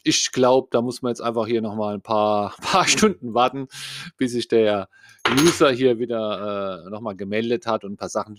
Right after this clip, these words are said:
äh, geschrieben hat. Es gibt auch Leute, die fragen schon ganz viel. Also ich bin sehr gespannt und es gibt mir natürlich Hoffnung, dass auch meiner jetzt quasi irgendwie zu mir unterwegs ist, dass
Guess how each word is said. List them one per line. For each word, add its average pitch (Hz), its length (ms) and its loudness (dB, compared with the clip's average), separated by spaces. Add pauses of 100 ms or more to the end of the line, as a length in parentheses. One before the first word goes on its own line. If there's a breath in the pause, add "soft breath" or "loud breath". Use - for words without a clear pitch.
äh, 104 280 -4
geschrieben 113 420 -4
hat. 104 140 0
Es - 100 -12
gibt - 160 -6
auch 101 140 0
Leute, 113 300 4
die 98 60 -6
fragen 123 600 2
schon 123 260 -2
ganz 117 220 -2
viel. 123 260 -2 (320 loud breath)
Also 156 200 4
ich 160 120 2
bin 147 140 2
sehr 156 220 4
gespannt 151 460 0
und 185 120 4
es - 120 0
gibt - 200 -6
mir 185 80 0
natürlich 175 460 2
Hoffnung, 170 380 -2
dass 151 220 0
auch 135 400 0
meiner 151 800 2
jetzt 139 440 0
quasi 190 720 0
irgendwie 147 380 2
zu - 120 -6
mir 143 160 0
unterwegs 139 540 0
ist, 123 160 -10 (300 loud breath)
dass 143 400 0